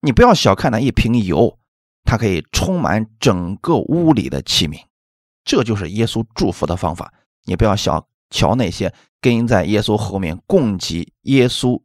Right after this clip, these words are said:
钱财的那些妇女，神会因着他们手中所献上的，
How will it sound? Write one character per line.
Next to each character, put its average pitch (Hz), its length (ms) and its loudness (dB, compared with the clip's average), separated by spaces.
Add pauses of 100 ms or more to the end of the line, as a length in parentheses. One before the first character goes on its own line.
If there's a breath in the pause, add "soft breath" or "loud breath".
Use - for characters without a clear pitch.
(160)
钱 107 360 0
财 - 220 -6
的 82 80 -2
那 85 140 -4
些 85 120 -6
妇 71 240 -6
女， 67 80 -10 (520)
神 156 260 2
会 180 160 6
因 185 180 0
着 170 80 4
他 196 240 2
们 165 140 2
手 104 220 2
中 156 160 2
所 104 160 4
献 233 400 0
上 196 180 0
的， - 180 -6